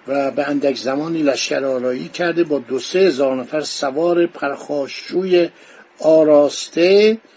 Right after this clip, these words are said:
به اردوی کیوان شکوه والاجاه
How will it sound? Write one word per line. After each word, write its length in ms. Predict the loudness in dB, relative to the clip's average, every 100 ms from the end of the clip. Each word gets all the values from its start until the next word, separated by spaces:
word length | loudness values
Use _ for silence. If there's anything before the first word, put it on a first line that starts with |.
| _
به 80 | 2
اردوی 580 | 2 2 -2 2 4 4
کیوان 500 | 2 0 2 0 -2
شکوه 480 | -8 -10 0 2
والاجاه 1200 | 4 6 6 6 2 0 -2 2 6 6 6 4